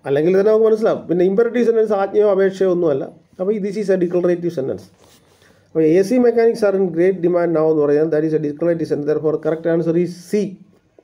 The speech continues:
Declarative sentence ആണ്. Declarative സെൻറ്റൻസിനെ assertive sentence എന്നും പറയും, സ്റ്റേറ്റ്മെന്റ് എന്ന് പറയും.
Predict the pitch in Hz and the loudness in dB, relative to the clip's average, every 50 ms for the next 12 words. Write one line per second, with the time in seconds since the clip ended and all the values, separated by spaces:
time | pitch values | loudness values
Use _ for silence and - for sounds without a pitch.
0 | _ _ - 156 156 160 - 180 180 190 196 190 190 190 175 - 147 147 143 131 | _ _ -10 -10 -8 -4 -2 0 2 2 0 0 0 -2 -2 -2 -2 -2 -2 -4
1 | - 95 80 - - _ _ _ _ _ _ _ - 156 151 151 175 170 190 202 | -6 -10 -14 -16 -20 _ _ _ _ _ _ _ -6 -6 -4 -2 0 0 2 0
2 | 190 208 214 190 190 190 196 196 190 196 196 190 170 165 160 170 196 202 202 202 | 0 0 0 0 0 2 2 2 2 2 2 0 0 0 0 0 0 0 0 0
3 | - 214 208 175 180 180 175 175 185 175 165 180 185 185 175 156 143 143 151 165 | -2 -2 -2 0 0 0 0 0 -2 -2 -2 -2 -2 0 0 0 2 2 2 0
4 | 165 165 - - - _ - - - - - - - - - - 185 190 190 190 | -2 -6 -14 -20 -20 _ -20 -20 -20 -20 -20 -20 -20 -12 -4 0 0 0 2 2
5 | 202 190 175 170 156 156 147 143 143 165 233 302 | 0 0 2 2 2 2 2 2 2 0 -2 -4